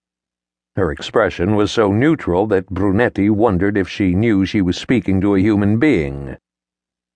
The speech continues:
"Your vital signs,"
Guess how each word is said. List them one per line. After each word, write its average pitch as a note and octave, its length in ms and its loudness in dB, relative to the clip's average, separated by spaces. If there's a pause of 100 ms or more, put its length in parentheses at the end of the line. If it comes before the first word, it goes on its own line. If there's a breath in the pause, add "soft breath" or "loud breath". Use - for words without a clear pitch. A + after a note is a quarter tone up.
(600)
"Your E3+ 340 4
vital C#3+ 600 2
signs," A2 880 -2